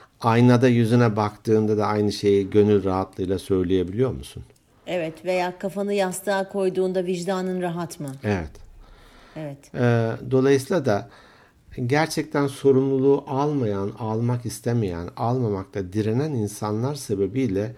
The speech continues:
Speaker 1: o problemler devam ediyor ya. Hani bazen şey olur ya, iki taraf tartıştığında, "Ya bir durun, herkes birer adım geri çekilsin." Hani böyle tam bir kavga,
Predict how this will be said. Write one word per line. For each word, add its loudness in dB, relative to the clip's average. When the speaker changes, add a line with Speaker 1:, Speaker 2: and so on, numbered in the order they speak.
Speaker 1:
o -2
problemler 0
devam 0
ediyor -4
ya. -4
Hani 0
bazen 4
şey 2
olur 2
ya, 2
iki -6
taraf 0
tartıştığında, -2
"Ya 0
bir -2
durun, 4
herkes -2
birer 2
adım 0
geri 6
çekilsin." -6
Hani -6
böyle -2
tam -4
bir -10
kavga, 0